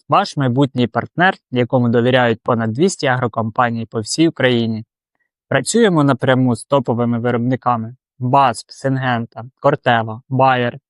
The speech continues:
F M C, Alpha Smart Agro та іншими. Чому обирають нас? Оптові ціни без націнок, напряму від виробника.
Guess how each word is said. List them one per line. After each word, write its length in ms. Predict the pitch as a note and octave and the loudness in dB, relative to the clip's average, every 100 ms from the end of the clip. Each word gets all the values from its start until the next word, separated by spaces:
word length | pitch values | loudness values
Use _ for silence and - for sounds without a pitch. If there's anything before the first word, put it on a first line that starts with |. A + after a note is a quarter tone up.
| - | -2
F 160 | F#3 | 0
M 100 | E3+ | 2
C, 380 | C#3+ - B2+ A2+ - _ | 0 -2 -2 -4 -6 _
Alpha 380 | D3 F3+ D#3 - | -2 0 -2 0
Smart 200 | C#3+ C3+ | 0 0
Agro 360 | - A#2 A#2 C3+ - | -2 -2 -4 -12 -4
та 120 | D#3+ | -2
іншими. 640 | E3+ C3+ B2 - B2+ B2+ - - | 0 0 -2 -2 -10 -14 -14 -4
Чому 380 | D3 F3 C4+ | 0 2 4
обирають 540 | A#3+ E3 E3 D#3+ D3+ - | 4 4 2 2 0 -2
нас? 340 | B2 A2+ - _ _ - | -2 -4 -8 _ _ -2
Оптові 420 | A3+ - E3 D#3 | -2 0 0 0
ціни 340 | - A#3+ A#3+ | 0 0 2
без 220 | C#3+ C#3 C#3+ | 2 2 2
націнок, 520 | C3 - B2+ A#2 B2 | 0 -2 -4 -4 -6
напряму 520 | C3 A#2+ B2 C3 F#3 A3 | -4 -4 -2 -2 0 2
від 160 | C#3+ | 2
виробника. 640 | B2 C#3 B2+ B2+ A#2+ A#2+ | 2 0 0 -2 -2 -6